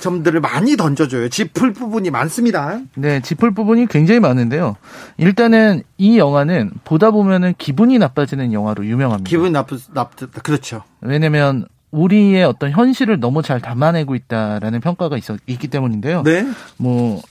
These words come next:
Speaker 2: 특정 대학 출신이 요직 차지하고 뭐 이런 장면들도 많고요.
Speaker 1: 네.
Speaker 2: 또 이제 "호의가 계속되면 권리인 줄 안다."
Speaker 1: 아,
Speaker 2: 이런
Speaker 1: 명대사들
Speaker 2: 것도 많아요.
Speaker 1: 쏟아집니다.
Speaker 2: 네, 쏟아지는데요.
Speaker 1: 네.
Speaker 2: 근데 이게 핵심은 뭐냐면 이 빌딩 문제가 되게 큽니다. 알고 보면은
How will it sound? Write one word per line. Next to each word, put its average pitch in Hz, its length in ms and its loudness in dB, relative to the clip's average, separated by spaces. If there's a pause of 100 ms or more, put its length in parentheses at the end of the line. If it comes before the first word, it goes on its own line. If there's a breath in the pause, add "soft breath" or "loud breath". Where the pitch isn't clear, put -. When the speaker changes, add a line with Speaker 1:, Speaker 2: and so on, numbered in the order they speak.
Speaker 2:
특정 233 380 2
대학 165 200 2
출신이 160 380 -2
요직 131 300 -2
차지하고 135 540 -2
뭐 120 120 -2
이런 180 200 2
장면들도 160 460 0
많고요. 127 440 -2
Speaker 1:
네. 165 180 -2 (280 loud breath)
Speaker 2:
또 147 100 0
이제 135 120 0
"호의가 226 460 2
계속되면 147 440 -2
권리인 147 340 0
줄 127 120 -4
안다." 113 280 0
Speaker 1:
아, 123 180 0
Speaker 2:
이런 131 140 2
Speaker 1:
명대사들 165 440 2
Speaker 2:
것도 180 120 0
많아요. 123 160 -2
Speaker 1:
쏟아집니다. 185 640 0
Speaker 2:
네, 131 80 0
쏟아지는데요. 175 760 0
Speaker 1:
네. 160 180 -6 (260 loud breath)
Speaker 2:
근데 208 200 4
이게 185 480 0
핵심은 302 680 0
뭐냐면 143 460 2
이 156 80 -4
빌딩 277 1040 0
문제가 165 460 2
되게 127 500 -2
큽니다. 147 540 -2 (520 loud breath)
알고 190 260 2
보면은 202 800 2